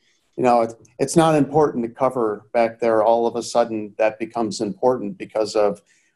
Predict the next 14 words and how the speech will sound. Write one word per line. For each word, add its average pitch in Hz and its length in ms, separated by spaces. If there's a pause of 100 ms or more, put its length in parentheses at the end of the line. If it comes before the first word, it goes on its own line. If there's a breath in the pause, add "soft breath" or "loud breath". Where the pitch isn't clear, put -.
(160)
what 117 220
will 120 80
most 120 320
likely 117 340
continue 110 680
is 101 120
some 110 220
amount 104 300
of 95 80
distancing. - 760 (420)
Um, 101 480 (440)
and, 113 340 (380)
and, 110 340
uh, 95 300